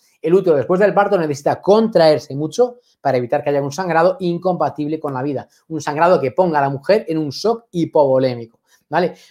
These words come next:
Por ese motivo es importante que nosotros, como enfermeros y enfermeras, sepamos medir a qué altura está el útero y saber si eso es normal o no es normal. Importante que sepáis que inmediatamente después del parto, el útero tiene que estar muy contraído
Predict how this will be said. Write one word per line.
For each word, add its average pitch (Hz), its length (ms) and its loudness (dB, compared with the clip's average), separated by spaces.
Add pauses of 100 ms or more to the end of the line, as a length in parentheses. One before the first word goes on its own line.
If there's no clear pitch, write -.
Por 202 180 4
ese 247 140 -2
motivo 247 260 0
es - 140 -2
importante 175 440 -4
que 135 120 -8
nosotros, 135 500 -4
como 123 180 -12
enfermeros 151 480 -4
y 135 60 -8
enfermeras, 175 480 -2
sepamos 170 400 -2
medir 160 540 -4 (320)
a - 120 -8
qué 208 80 2
altura 190 280 2
está 147 180 -4
el 156 60 0
útero 156 220 0
y 147 60 -2
saber 143 260 2
si 170 160 -4
eso 165 260 -4
es 160 200 -6
normal 139 360 -4 (220)
o 139 140 0
no 143 200 2
es 139 200 -6
normal. 107 400 -10 (300)
Importante 160 440 2
que 190 80 0
sepáis 156 320 0
que - 80 0
inmediatamente 180 600 0
después 147 320 0
del 185 160 -2
parto, 226 480 2
el 151 100 -4
útero 165 220 0
tiene 151 160 -4
que 143 80 -2
estar 143 240 0
muy 214 260 0
contraído 180 680 0